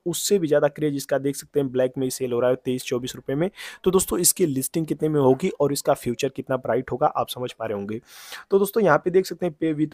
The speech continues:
Pi हर कंट्री में, दोस्तों चाइना आपको मालूम है कि कितना डेवलप कंट्री है, वहाँ पे भी दोस्तों यहाँ पे पाई नेटवर्क का जो कॉइन है एक्सेप्ट किया जा रहा है।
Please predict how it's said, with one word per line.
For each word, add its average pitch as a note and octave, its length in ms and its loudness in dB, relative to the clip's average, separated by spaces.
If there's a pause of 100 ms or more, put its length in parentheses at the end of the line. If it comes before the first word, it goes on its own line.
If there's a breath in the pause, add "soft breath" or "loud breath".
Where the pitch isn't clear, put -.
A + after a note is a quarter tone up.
(120)
Pi C3+ 220 4
हर C#3+ 240 4
कंट्री B2+ 420 -2
में, A2 180 -2
दोस्तों C#3+ 280 0
चाइना D3 400 2
आपको C3+ 240 2
मालूम B2+ 220 0
है C3+ 60 -4
कि C#3 80 -12
कितना C#3+ 360 -2 (360 loud breath)
डेवलप D3+ 380 8
कंट्री B2 340 2
है, A#2 60 4
वहाँ A#2+ 360 2
पे F#3 80 6
भी D#3+ 60 -4
दोस्तों E3 240 0
यहाँ C#3+ 120 4
पे D#3 120 -4
पाई C#3 300 2
नेटवर्क B2+ 320 0
का C3 60 0
जो B2+ 160 0
कॉइन C3+ 340 0
है E3 140 4
एक्सेप्ट C3+ 320 -4
किया A2+ 220 -2
जा G2 180 -4
रहा F#2+ 120 -2
है। F#2+ 120 -6